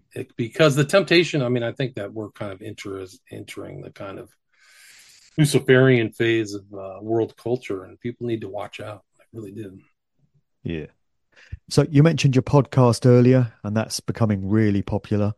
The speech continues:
Speaker 2: Uh, recent episodes have had titles like The Mind Controllers and Charles Manson, What is the Truth About False Memory Syndrome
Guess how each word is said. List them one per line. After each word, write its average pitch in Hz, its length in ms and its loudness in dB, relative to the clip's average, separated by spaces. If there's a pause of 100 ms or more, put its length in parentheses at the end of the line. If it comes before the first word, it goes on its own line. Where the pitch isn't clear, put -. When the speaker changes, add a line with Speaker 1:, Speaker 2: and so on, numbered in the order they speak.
(480)
Speaker 2:
Uh, 104 220 2
recent 127 400 2
episodes 110 800 2
have 104 240 -4
had 101 260 -4
titles 107 480 -6
like 98 480 -4
The 98 80 -4
Mind 120 300 0
Controllers 110 640 2
and 98 120 -8
Charles 95 380 -2
Manson, 98 540 -4 (480)
What 123 180 2
is 123 140 0
the 113 80 -2
Truth 110 360 2
About 104 320 0
False - 480 -4
Memory 101 460 -2
Syndrome 95 560 -2